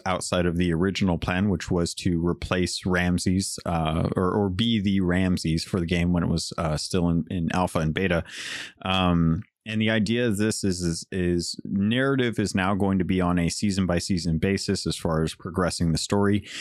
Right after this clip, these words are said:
And part of that is being given to the community. The community will now have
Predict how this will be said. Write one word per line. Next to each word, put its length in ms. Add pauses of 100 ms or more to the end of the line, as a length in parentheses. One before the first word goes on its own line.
(180)
And 460 (380)
part 240
of 60
that 340
is 320
being 320
given 340
to 380
the 220
community. 600
The 60
community 480
will 160
now 240
have 380